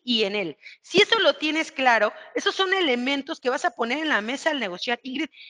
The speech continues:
para mí es muy importante hacer eso tanto como para ti, porque nuestro objetivo es tal, estoy interesada en esto tanto como tú. Mira, podemos hacer,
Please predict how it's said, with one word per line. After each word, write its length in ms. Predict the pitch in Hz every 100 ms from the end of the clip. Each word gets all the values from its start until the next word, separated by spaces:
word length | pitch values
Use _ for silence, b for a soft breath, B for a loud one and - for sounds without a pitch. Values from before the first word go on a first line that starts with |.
| B
para 160 | - 277
mí 100 | 294
es 100 | 311
muy 140 | 359 381
importante 500 | 392 381 240 240 285
hacer 240 | 277 233
eso 180 | 240 277
tanto 320 | 285 269 330
como 260 | 269 214 -
para 240 | 180 180
ti, 140 | - 294
porque 260 | 254 240
nuestro 320 | 233 240 269
objetivo 480 | 240 220 220 294 339
es 180 | 330 -
tal, 280 | 277 277 190 B B
estoy 420 | 214 - - 359
interesada 600 | 403 320 233 208 - 269 277
en 60 |
esto 180 | 240 294
tanto 320 | - 320 320 359
como 280 | 262 214 208
tú. 200 | 311 254
Mira, 160 | 175
podemos 600 | - 190 247 370 415 415
hacer, 320 | 339 339 330